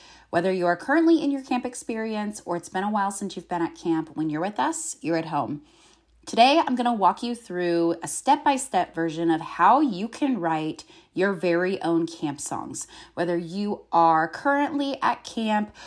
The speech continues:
or you are in the off-season preparing for your upcoming camp experience, I'm gonna walk you through on how you can do that, even if you're not a musician.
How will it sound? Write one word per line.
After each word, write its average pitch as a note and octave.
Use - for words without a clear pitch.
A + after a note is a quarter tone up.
or G#3+
you E3
are E3
in E3
the D#3
off-season A#3
preparing D#3+
for D3
your D3
upcoming C3+
camp D4+
experience, C#4
I'm C#4
gonna C#4+
walk G#3+
you G3+
through F3+
on D#3
how A3+
you A3+
can G3
do D#3+
that, D3+
even E4+
if E4+
you're C4+
not F#3
a E3+
musician. D#3+